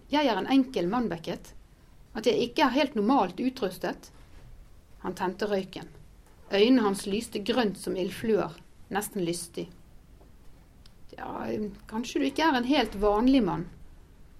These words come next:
Han lo lavt. «Hun er fortsatt pen. Hun har en rifle i en slire.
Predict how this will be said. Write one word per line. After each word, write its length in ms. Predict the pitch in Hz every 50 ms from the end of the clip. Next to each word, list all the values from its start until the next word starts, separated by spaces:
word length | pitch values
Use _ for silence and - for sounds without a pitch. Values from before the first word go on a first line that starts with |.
| - - - - - - -
Han 180 | - 202 202 202 226
lo 160 | 214 196 185
lavt. 540 | 175 175 165 - - - - - - - - - - - - - - - - - - - - - - - - - - - - - - - - - - - - -
«Hun 160 | 214 208 208
er 80 | 190 -
fortsatt 400 | 240 233 - - 233 - - -
pen. 300 | - 240 214 170 170 170 - - - - - - - - - - - - -
Hun 160 | 214 208 226
har 100 | 220 214
en 140 | 220 214 208
rifle 460 | 208 220 220 - - - 311 285 233
i 20 | 208
en 80 | 190
slire. 540 | 185 - - 196 190 190 202 233 214 180 175